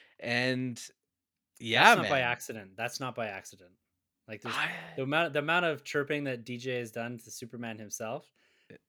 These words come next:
Speaker 2: I, I, I honestly, if it, if it, it's a happy mistake if it was, but to me, there's some symmetry there going on.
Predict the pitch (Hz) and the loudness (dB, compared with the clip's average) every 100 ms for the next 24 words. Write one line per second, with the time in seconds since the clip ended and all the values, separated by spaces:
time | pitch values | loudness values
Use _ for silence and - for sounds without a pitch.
0 | _ - 127 123 117 120 - 120 127 135 | _ -16 -10 -4 -4 -4 -2 -4 -4 -8
1 | 127 131 - 139 147 151 139 147 139 127 | -2 -2 -2 0 0 0 -4 -4 -6 -6
2 | 117 _ _ _ _ - 143 175 160 147 | -10 _ _ _ _ -6 -4 -2 -4 -4
3 | 139 156 - - 135 123 139 151 175 147 | -4 -6 -6 -10 -4 -2 2 0 0 -4
4 | 120 147 143 127 127 113 117 147 135 123 | -2 -2 -2 -4 -8 -6 -4 -4 -6 -12
5 | - - 135 135 131 123 123 113 - 120 | -12 -8 -4 -4 -4 -8 -12 -12 -8 -6
6 | 113 - 117 104 101 101 98 98 95 | -6 -8 -10 -8 -12 -14 -18 -18 -20